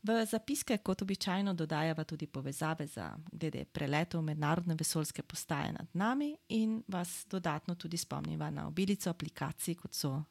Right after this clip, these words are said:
recimo Stellarium ali pa Sky Safari, ki vam omogočajo, da sproti odkrijete, kaj je vidnega na nebu.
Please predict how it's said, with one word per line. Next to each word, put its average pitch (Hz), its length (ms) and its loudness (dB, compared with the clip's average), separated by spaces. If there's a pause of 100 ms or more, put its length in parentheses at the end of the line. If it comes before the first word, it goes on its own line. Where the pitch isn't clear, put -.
recimo 147 360 -2
Stellarium 160 640 2
ali 147 220 2
pa 139 160 -2
Sky 147 360 0
Safari, 202 520 0 (360)
ki 226 180 0
vam 190 180 4
omogočajo, 196 680 2
da 165 120 -2
sproti 233 420 -2
odkrijete, 165 500 -2
kaj 139 260 0
je 139 60 2
vidnega 135 540 -4 (140)
na 147 140 -2
nebu. 127 340 -6